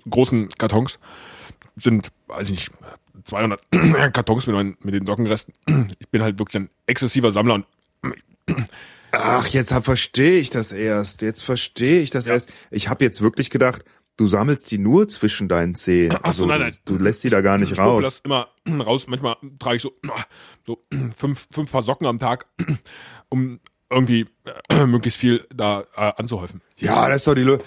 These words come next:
Speaker 2: ich hab, ich wollte jetzt grad was vorschlagen, aber dachte, aber, ach, egal, da will ich gar nicht erzählen. Ähm, da hab ich doch eine Lösung. Guck mal.
Speaker 1: Das wär super.
Speaker 2: Ne, du weißt doch hier,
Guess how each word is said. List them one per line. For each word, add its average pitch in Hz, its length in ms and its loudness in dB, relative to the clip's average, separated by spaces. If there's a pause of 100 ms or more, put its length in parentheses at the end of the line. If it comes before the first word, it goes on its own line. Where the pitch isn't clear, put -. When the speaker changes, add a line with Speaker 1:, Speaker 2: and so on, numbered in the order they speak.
(100)
Speaker 2:
ich - 160 -6
hab, 120 120 -2
ich - 160 -12
wollte 120 220 2
jetzt 104 220 2
grad 117 240 2
was 104 140 -2
vorschlagen, 117 680 4
aber 104 100 0
dachte, 101 600 -2
aber, 101 220 -2 (260)
ach, - 160 -10
egal, 82 420 -4 (180)
da - 100 -20
will 87 100 -18
ich - 100 -18
gar 85 140 -4
nicht 82 100 -6
erzählen. 87 480 2 (300)
Ähm, 85 360 0
da 107 140 0
hab 165 100 0
ich 90 60 -2
doch 117 120 2
eine 98 100 2
Lösung. 87 440 2
Guck - 200 -8
mal. 85 100 0
Speaker 1:
Das 80 140 -6
wär 143 60 -2
super. 123 180 -4
Speaker 2:
Ne, 113 100 2
du 101 80 0
weißt 107 260 0
doch 104 120 2
hier, 107 260 4